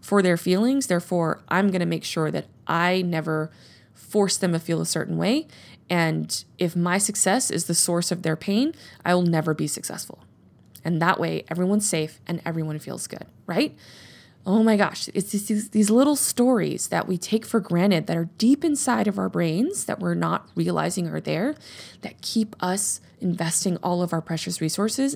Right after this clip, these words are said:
into people who, who'll never give a return on that investment, who will never actually improve our lives. These stories that they give us,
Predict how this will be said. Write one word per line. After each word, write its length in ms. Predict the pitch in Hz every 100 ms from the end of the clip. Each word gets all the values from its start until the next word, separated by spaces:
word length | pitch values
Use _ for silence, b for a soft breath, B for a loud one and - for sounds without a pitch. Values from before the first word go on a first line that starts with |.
| -
into 300 | 175 175 180
people 440 | 180 180 160 160 B B B B
who, 320 | 202 175 170 - -
who'll 260 | - 175
never 560 | 165 160 156 151 151 147 - - - - - - - - - - _
give 160 | - 175
a 60 | 170
return 340 | 156 - 151
on 100 | 143
that 120 | 139
investment, 400 | 139 - - -
who 60 | 165
will 100 | 156
never 320 | 160 160 156
actually 340 | 156 165 - 170
improve 360 | 165 - 156
our 120 | - 71
lives. 380 | - - - - - B B B B B B B B B B
These 160 | 220 208
stories 840 | - 226 220 156 190 269 - - - - -
that 300 | 214 185 165
they 120 | - 170
give 200 | 165 160
us, 460 | - - - -